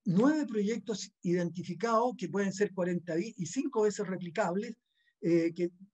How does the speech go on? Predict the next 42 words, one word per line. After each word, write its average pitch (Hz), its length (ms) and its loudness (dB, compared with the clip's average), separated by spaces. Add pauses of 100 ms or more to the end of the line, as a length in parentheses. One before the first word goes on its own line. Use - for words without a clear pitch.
(240)
van 196 360 -2
a, 202 120 -4 (140)
eh, 165 200 -4 (220)
para 180 400 -2
satisfacer 165 500 -4
una 202 200 0
demanda 202 400 0
de 190 200 -4
cuarenta 170 400 -2
mil 202 160 -2
toneladas 196 460 0
años 196 240 2
de 180 80 -2
hidrógeno, 220 680 -2 (640)
con 180 200 2
una 233 140 4
inversión 214 520 2
de 185 100 0
mil 254 380 4
ochenta 175 500 0
y 160 80 -2
dos, 254 460 2 (800)
eh, 165 480 -2
millones 196 600 6
de 208 100 4
dólares 226 560 2 (260)
y 170 80 0
una 220 180 4
mitigación 196 760 0
de 220 280 2
trescientas 220 600 -4
setenta 185 420 -2
y 160 80 -2
seis 165 200 -4
mil 254 240 0
toneladas 202 460 0
de 196 80 -2
C 180 140 -6
O 160 100 0
dos 180 280 -4
al 160 180 -4
año. 190 240 -8